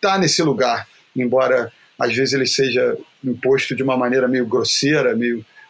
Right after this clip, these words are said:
não gratuita, né? Porque não é gratuita, tem um propósito, mas de uma maneira meio mecanizada, meio muscular, mas eu acho que o, o resultado final,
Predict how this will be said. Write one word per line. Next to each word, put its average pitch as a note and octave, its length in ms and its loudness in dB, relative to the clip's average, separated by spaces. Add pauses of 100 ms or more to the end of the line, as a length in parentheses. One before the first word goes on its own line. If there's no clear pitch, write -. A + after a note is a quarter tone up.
não G3+ 120 0
gratuita, D#3 640 0
né? C3 120 -2
Porque C3 180 -6
não C3+ 80 -2
é B2+ 40 -4
gratuita, B2+ 420 -4
tem C3 140 -4
um B2+ 40 -6
propósito, B2 640 -2
mas A#2 300 -6 (420)
de - 80 -6
uma B2+ 120 0
maneira C3 340 2
meio C3+ 200 2
mecanizada, C#3+ 1000 0
meio C#3 300 -2
muscular, D3 1000 0 (560)
mas B2+ 180 -2
eu C3+ 60 2
acho C3 160 -2
que C#3+ 80 -4
o, C#3 200 -2
o C#3 100 0
resultado D#3 600 0
final, D#3 580 0